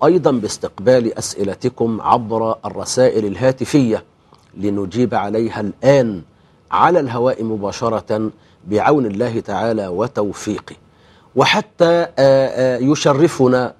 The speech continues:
آه، أول اتصالات حضراتكم، أقول وبالله التوفيق،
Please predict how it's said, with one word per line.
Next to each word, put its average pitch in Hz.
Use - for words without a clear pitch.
آه، 104
أول 127
اتصالات 117
حضراتكم، 143
أقول 180
وبالله 131
التوفيق، 143